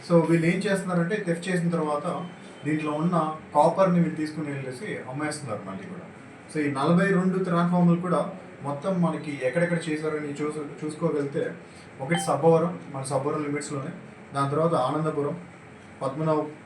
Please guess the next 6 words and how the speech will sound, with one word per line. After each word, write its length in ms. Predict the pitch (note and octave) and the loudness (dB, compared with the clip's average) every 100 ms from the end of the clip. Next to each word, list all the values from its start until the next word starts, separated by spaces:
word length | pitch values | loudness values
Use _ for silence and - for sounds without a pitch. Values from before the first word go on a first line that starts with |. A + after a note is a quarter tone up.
| - | -4
పద్మనాభ 500 | B2+ D3 D3+ C#3 C#3 | -4 0 0 0 -2
పిఎస్, 320 | C3+ C3+ E3 F3 - - - - - | -6 -6 -8 -10 -12 -18 -20 -14 -6
పెందుర్తి, 580 | C#3 D3+ E3+ - E3+ - - - - - - - - - | -2 4 4 4 -2 -4 -10 -18 -18 -20 -20 -20 -14 -10
అచ్యుతాపురము, 640 | B2+ - F3+ E3+ D3+ D3 - - - - - D3 | -8 0 2 2 0 -2 -8 -14 -16 -16 -10 0
చోడవరము, 580 | D#3 E3 D#3+ D3+ D3+ E3+ - - - - | 4 6 6 2 -4 -8 -14 -18 -12 -4
కొత్తకోట, 520 | C#3+ E3+ E3+ D#3 | 0 2 2 2